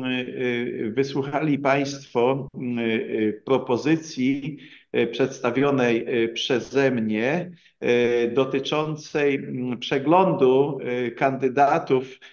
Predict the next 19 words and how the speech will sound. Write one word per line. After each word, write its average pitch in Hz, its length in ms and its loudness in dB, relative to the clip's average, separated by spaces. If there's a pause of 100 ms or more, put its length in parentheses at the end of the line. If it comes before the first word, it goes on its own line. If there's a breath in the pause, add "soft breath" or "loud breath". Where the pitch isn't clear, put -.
(180)
domniemanych, 139 920 4
e, 123 200 0
przeze 131 460 0
mnie, 143 320 -2
e, 120 580 -4
autorsko 131 1000 2 (280 loud breath)
jako, 123 680 2
e, 120 160 -2 (160)
te 120 200 0
osoby, 131 480 0
które, 123 380 0
em, 117 600 -6
e, 110 40 -2
e, 107 520 0
mogłyby 127 800 4
otrzymać 117 800 -4
Nagrodę 110 600 0
Nobla. 107 720 0 (680 loud breath)
E, - 40 4